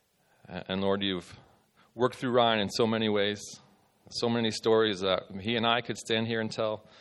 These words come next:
and others could tell, and, and you've matured him, and you've grown his character, and you've led him through school, and now he takes a big step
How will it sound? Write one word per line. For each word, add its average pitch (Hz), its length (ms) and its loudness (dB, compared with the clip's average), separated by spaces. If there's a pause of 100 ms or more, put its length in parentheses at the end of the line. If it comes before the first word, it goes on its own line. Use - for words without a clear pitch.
(460)
and 90 140 -6
others 110 280 2
could 110 180 -6
tell, 98 300 2
and, 87 240 -6 (580)
and 92 160 -8
you've 85 140 -10
matured 110 400 0
him, 110 240 -2 (300)
and 85 100 -14
you've 82 140 -16
grown 107 160 0
his 95 140 -6
character, 101 540 -4
and 85 140 -14 (100)
you've 87 180 -14
led 101 160 0
him 101 120 -4
through 98 180 -12
school, 98 480 -4 (920)
and 87 340 -8 (800)
now 95 260 0
he 104 100 -6
takes - 320 -4
a 101 80 -4
big 92 240 -4
step 98 260 2